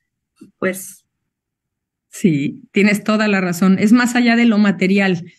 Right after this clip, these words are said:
Speaker 2: sino es ese estado profundo en el que entras, que dices, "Puedo desconectar, no dependen de mí, de que abra yo una tienda, cierre una tienda para que pueda disfrutar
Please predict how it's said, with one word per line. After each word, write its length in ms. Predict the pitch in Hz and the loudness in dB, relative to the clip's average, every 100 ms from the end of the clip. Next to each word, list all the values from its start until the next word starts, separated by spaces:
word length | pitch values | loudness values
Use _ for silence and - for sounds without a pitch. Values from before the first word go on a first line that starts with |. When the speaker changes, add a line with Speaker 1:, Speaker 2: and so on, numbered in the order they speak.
| _ | _
Speaker 2:
sino 260 | - 196 208 | 0 0 2
es 100 | 214 | 0
ese 200 | 240 208 | -2 -4
estado 420 | 202 208 226 214 | -4 -4 -2 -4
profundo 380 | 196 180 208 220 | -4 0 2 2
en 80 | 196 | 0
el 120 | 180 | -2
que 120 | 208 | -2
entras, 240 | 202 214 | -2 -2
que 60 | 220 | 0
dices, 180 | 214 214 | 0 0
"Puedo 260 | 233 269 | -2 -2
desconectar, 720 | 339 233 208 208 196 - 233 233 | -4 -4 -2 -2 -2 -4 0 2
no 140 | 240 | 2
dependen 480 | 262 254 247 262 247 | -2 -2 -2 0 0
de 80 | 214 | 0
mí, 200 | 226 254 | 0 0
de 120 | 220 | -2
que 120 | 226 | -2
abra 180 | 233 240 | -2 0
yo 160 | 240 254 | -2 0
una 240 | 262 262 | -2 0
tienda, 420 | 247 277 269 247 | 0 0 0 -2
cierre 300 | - 254 269 | -4 -4 -4
una 180 | 277 254 | -4 -2
tienda 340 | 262 254 262 | -2 0 -2
para 200 | 226 208 | -2 -4
que 100 | 208 | -6
pueda 280 | 196 226 226 | -4 -4 -2
disfrutar 520 | 220 202 185 208 208 | -4 -4 -6 -4 -6